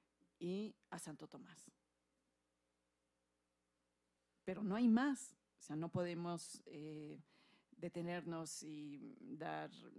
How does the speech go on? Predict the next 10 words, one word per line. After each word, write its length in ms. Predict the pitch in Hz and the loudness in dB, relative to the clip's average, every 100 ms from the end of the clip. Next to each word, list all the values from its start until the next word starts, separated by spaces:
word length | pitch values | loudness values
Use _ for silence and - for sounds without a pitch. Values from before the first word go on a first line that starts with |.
| 113 113 | -14 -10
eh, 220 | 151 147 | -8 -8
Dionisio, 1040 | 143 156 160 190 180 - 165 170 175 185 185 | -6 -4 -2 0 0 -2 -2 0 2 2 0
Areopagita, 800 | 165 156 147 156 156 220 190 | -4 -8 -10 -12 -10 -10 -4
no 100 | 180 | -4
podemos 440 | 160 156 156 156 156 | -2 -2 -2 -2 -4
dar 180 | 156 165 | -4 -2
Eckhart, 400 | 196 - 170 165 | -2 -2 -4 -2
no 140 | 156 | -4
podemos, 580 | - 160 156 156 143 - | -4 -4 -2 -4 -6 -12
este, 420 | 147 - - 139 | -14 -16 -14 -14